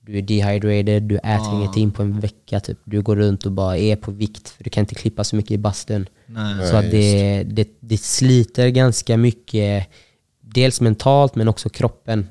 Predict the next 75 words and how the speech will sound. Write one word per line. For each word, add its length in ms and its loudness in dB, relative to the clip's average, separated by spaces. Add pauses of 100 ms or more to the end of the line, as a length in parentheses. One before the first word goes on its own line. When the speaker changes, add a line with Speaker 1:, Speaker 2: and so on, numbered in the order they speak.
Speaker 2:
Ja. 720 2
Speaker 1:
Eh, 60 -2
varje 280 2
gång 200 2
jag 80 2
har 80 2
varit 140 -6
med 240 0
på 60 -14
de 100 -4
där 140 -2
så 120 -6
har 100 -4
man 140 -6
kommit 220 -8
därifrån, 340 -6
man 120 -8
är 40 -8
helt 160 -8
slut. 480 -10 (120)
Speaker 2:
Ja. 360 -10
Speaker 1:
Eh, 280 -4
och 160 -4
jag 140 -2
tror 160 -2
det, 420 0 (300)
det 180 -2
sätter 320 0
bak 320 2
en 80 2
några 200 4
månader 400 2
i 60 2
sin 160 -4
träningsplanering 760 0
om 80 0
man 100 0
ska 160 -4
ha 240 2
toppad 560 -4 (100)
för 60 -6
en 120 2
proffsmatch, 480 -4
liksom. 260 -12 (120)
Speaker 2:
Ja. 340 -14 (160)
Speaker 1:
Men 160 -2
det 60 4
är 20 4
också 180 0
nice 380 2
med 280 2
V 180 2
M 120 2
är 100 4
att 280 -6
då 100 -2
känns 200 2
det 80 0
lätt 160 0
att 60 -4
gå 80 0
proffsmatcher 520 -4
helt 160 0
plötsligt, 360 -8
<laughs> 100 -8
för 80 0
de 180 2
har 60 2
gjort 220 0
det 80 -2
jobbiga 340 2
redan, 240 -2
liksom. 240 -12
Speaker 2:
Just 240 -10
det. 60 -18